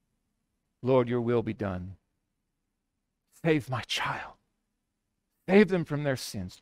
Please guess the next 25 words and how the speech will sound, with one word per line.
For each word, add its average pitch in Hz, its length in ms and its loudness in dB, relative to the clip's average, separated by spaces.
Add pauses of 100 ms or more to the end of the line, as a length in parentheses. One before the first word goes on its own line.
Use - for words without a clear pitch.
Turn 262 220 6
their 247 160 8
heart 208 320 8
toward 185 240 0
Christ. 180 540 2 (1040)
Do 277 240 10
what 277 220 10
needs 233 340 4
to 233 120 2
be 220 120 2
done, 226 280 8
I 214 60 8
pray, 220 280 8
oh 208 140 8
God. 185 380 6 (920)
I - 80 4
plead 202 380 4
with 151 240 -4
you." 113 280 -6 (200)
And 156 220 2 (380)
the 151 80 2
Holy 202 400 2
Spirit 175 460 -2
will 139 120 -2
take - 580 2